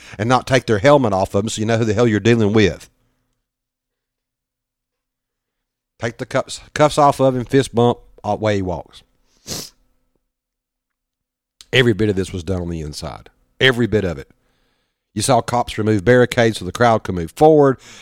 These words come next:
You sat there and saw the Ray Epps types running around in there giving s-, signals and talking and got earpieces in that are military grade issue earpieces.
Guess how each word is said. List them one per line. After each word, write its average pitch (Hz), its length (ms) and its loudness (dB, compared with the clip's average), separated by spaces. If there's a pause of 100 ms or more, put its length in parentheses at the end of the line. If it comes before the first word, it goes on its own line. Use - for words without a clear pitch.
You 90 60 -6
sat 120 220 -2
there 113 100 0
and 104 100 -2
saw 110 160 -2
the 101 80 -4
Ray 107 240 2
Epps - 180 0
types 120 380 0
running 110 240 -2
around 113 220 0
in 110 80 -4
there 117 220 0 (340)
giving 120 240 0
s-, - 120 -8 (240)
signals 131 600 0
and 101 280 -4 (120)
talking 127 480 2
and 92 260 -6
got 113 320 -2
earpieces 123 580 0
in 120 180 0
that 107 120 -2
are 98 60 -2
military 147 640 0
grade 139 480 0
issue 127 540 -2 (1000)
earpieces. 139 840 0